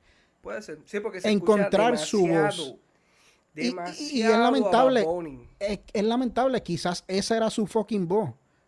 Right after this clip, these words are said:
Speaker 2: Pues, brother, creo que te va a tener que <laughs> cons-, encontrar otra.
Speaker 1: Sí, no, está, está
Speaker 2: Porque
Speaker 1: fuerte.
Speaker 2: las comparaciones y más,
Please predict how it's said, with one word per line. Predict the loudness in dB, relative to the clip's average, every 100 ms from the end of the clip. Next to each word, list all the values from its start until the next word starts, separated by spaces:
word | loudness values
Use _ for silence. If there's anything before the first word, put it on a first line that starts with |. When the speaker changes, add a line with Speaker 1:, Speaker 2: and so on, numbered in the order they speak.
| _
Speaker 2:
Pues, | -10 -4
brother, | 0 0 -2 -8
creo | -8 -4
que | -2
te | -2
va |
a | -2
tener | -4 -4
que | -4
<laughs> |
cons-, | 2 0 0 -2 -2
encontrar | 0 -2 -2 -2 0
otra. | 0 0 -4
Speaker 1:
Sí, | -8
no, | -10 -14
está, | -16 -12 -8
está | 0
Speaker 2:
Porque | 0 0
Speaker 1:
fuerte. | -2 -2 0 0 -2
Speaker 2:
las | -2 -2 -2
comparaciones | -4 -6 -4 -4 -4 -6 -6 -6
y | -4
más, | -4